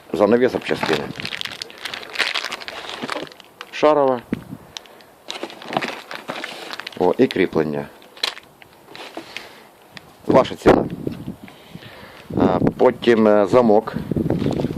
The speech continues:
з ключами, з кріпленням. Крутиться. Стартер працює. Ось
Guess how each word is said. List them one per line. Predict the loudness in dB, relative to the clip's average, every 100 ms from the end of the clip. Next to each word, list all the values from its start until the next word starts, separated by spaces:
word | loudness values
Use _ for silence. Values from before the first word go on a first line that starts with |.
| -4 0 0 0 -2 -4 -4
з | 0
ключами, | 2 2 4 4 4 -4 -8 -10 -8 -4 -4 -2 -2 -2 -4 -12 -16 -18 -18 -14
з | -4
кріпленням. | 0 2 4 2 2 -2 0 0 0 -2 -2 -2 -2 -4 -6 -8 -8 -10 -12 -12 -4 -4 -6 -12 -14 -12 -14 -16 -20 -20 -18 -12 -12 -12 -14 -8 2
Крутиться. | 4 4 0 0 -2 -2 -12 -12 -10 -10 -10 -14 -16 -10 -10 -10 -8 -8 -8 -10 -10 -10 _ -18 -16
Стартер | 4 6 6 4 2
працює. | 2 2 0 2 2 -2 -10 -20 -10 -8 -8 -12 -6 -2 0 -2 -6 -12 -8 -6 2
Ось | 2